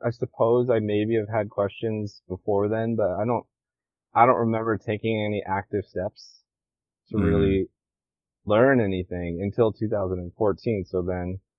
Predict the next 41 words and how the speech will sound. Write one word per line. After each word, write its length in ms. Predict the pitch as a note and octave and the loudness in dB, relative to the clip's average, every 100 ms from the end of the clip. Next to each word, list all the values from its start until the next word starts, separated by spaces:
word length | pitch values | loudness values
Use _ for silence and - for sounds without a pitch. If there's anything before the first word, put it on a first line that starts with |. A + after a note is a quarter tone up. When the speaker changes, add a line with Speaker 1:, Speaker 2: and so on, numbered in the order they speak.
| _ _ _ | _ _ _
Speaker 1:
twenty 180 | B2 A#2+ | -2 0
fourteen, 420 | B2+ A#2+ A2+ B2 | 4 2 4 0
get 120 | A#2 | 0
the 80 | G#2+ | -2
paperwork, 520 | - A2+ A2 G#2+ G#2 - | -2 -2 0 0 0 -2
twenty 180 | A#2 G#2 - | -4 -4 -2
fifteen, 640 | G2+ - G#2+ G#2 G#2 G2 | -6 -4 -6 -2 -2 -2
make 180 | F#2+ - | -4 -6
the 80 | F#2+ | -8
call 580 | - G2 F#2+ F#2+ F#2 | 0 4 6 6 4
and 420 | D#2+ F2+ F2+ F2+ - _ | 2 -4 -4 -6 -10 _
send 160 | G2 F#2 | -4 -2
out 100 | E2+ | -4
the 120 | F#2+ | -4
info. 300 | F#2+ F#2+ F2+ | -4 -4 -4
In 80 | E2+ | -4
twenty 260 | - A#2 | -4 -4
sixteen, 760 | G#2+ - B2+ _ B2+ A2 G#2 G#2 - _ _ _ | -4 -8 -10 _ -6 -4 -4 -8 -12 _ _ _
just, 160 | G2+ - | -14 -2
like, 140 | G2 F#2 | -2 -2
a 60 | - | -4
few 120 | A2 | -2
weeks 160 | G2 - | -2 -2
later, 460 | G2 G#2 F#2+ F#2+ - _ _ _ _ _ _ _ F2+ | -2 2 2 0 -4 _ _ _ _ _ _ _ -2
uh, 380 | F2+ F2 F2 E2+ - _ | 2 2 0 -4 -10 _
they 120 | G2 | -6
find 440 | - G#2+ G#2 G2 F#2 _ _ | -2 0 0 -2 -6 _ _
Tommy, 380 | A2+ G#2+ G2 F#2+ | -2 0 0 -2
my 140 | F#2+ | -2
birth 240 | F2 G#2 G#2 | 0 0 0
father, 380 | G2+ F#2+ F2+ F2+ | 0 0 2 0
and 160 | G2 F#2+ | -2 -4
then 260 | F#2 F2+ F2+ | -2 -4 -6
in 140 | F#2 F2+ | -8 -6
April, 680 | F#2+ G2+ - G#2 G2 F#2+ F#2+ - | -2 -2 0 4 6 4 2 0
on 200 | G#2 A2 | 0 2
my 140 | G#2 | 0
birth-, 300 | F2 G2 G2+ - | 2 2 2 -2
on 120 | A2+ | -2
my 100 | A#2 | -2
twenty-ninth 520 | - C3+ B2 A2+ G2+ | -2 -2 0 0 -2